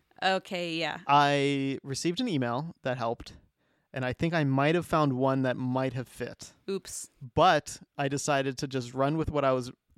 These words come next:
Speaker 2: scrolling past, 'cause it is so, like, App Store reviews are so hard to go through.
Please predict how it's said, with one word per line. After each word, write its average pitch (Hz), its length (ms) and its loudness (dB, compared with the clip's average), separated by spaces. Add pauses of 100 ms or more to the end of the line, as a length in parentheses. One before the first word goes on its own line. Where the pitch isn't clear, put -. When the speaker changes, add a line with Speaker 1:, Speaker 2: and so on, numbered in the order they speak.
(280)
Speaker 2:
scrolling 165 680 4
past, 120 480 -2 (340)
'cause 147 220 -2
it 202 140 10
is 165 220 6 (120)
so, 165 300 8
like, 139 320 6
App 147 200 6
Store 185 160 0
reviews 165 280 0
are 127 80 0
so 143 400 -2
hard 139 240 0
to 131 60 -10
go 120 180 -2
through. 170 320 -4